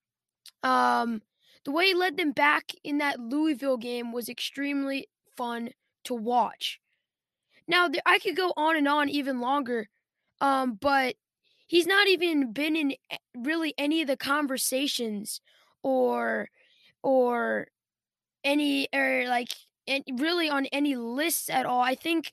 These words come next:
as of right now, he's only, he's the Manning Award watch list, which is, like, as of a week ago. Um, so is he a Heisman frontrunner? Maybe. Maybe not.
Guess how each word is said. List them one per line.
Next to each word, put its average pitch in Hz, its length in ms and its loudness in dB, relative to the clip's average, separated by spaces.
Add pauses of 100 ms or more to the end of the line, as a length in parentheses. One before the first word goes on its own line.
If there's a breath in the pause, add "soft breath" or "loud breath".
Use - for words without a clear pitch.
as 311 280 4
of 285 160 -2
right 302 200 2
now, 302 360 0 (340 soft breath)
he's 262 140 -6
only, 339 180 0
he's 285 160 -4
the 262 80 0
Manning 302 380 2
Award 285 340 0
watch 262 400 -2
list, 269 300 -2
which 262 200 -4
is, 269 120 -6
like, 247 260 -4
as 277 300 4
of 285 120 0
a 240 80 0
week 262 380 4
ago. 208 500 -2 (540 soft breath)
Um, 233 720 0 (800)
so 330 420 4 (800)
is 330 200 2
he 453 120 4
a 370 80 6
Heisman 359 500 4
frontrunner? 415 440 4 (260)
Maybe. 370 400 4 (960)
Maybe 294 240 4
not. 339 320 4